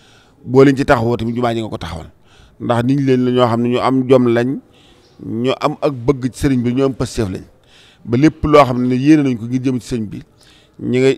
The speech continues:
bu, euh, lu rëy lay doon, lu rafet lay doon. Kon nag Képp koo xamante ne nekk nga ci Louga, wala nga nekk ci li wër Louga lépp,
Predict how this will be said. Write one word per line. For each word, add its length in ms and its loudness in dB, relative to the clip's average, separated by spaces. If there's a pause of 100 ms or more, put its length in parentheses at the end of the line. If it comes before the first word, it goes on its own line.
(340)
bu, 380 -2
euh, 640 6
lu 160 4
rëy 140 10
lay 120 4
doon, 140 4
lu 100 0
rafet 200 -2
lay 140 -2
doon. 120 -14 (840)
Kon 220 -2
nag 120 0 (720)
Képp 240 -4
koo 160 4
xamante 400 -4
ne 80 -4
nekk 240 -4
nga 140 -4
ci 80 -6
Louga, 240 0 (720)
wala 220 2
nga 100 0
nekk 300 -2
ci 80 -14
li 80 0
wër 160 2
Louga 200 0
lépp, 260 -2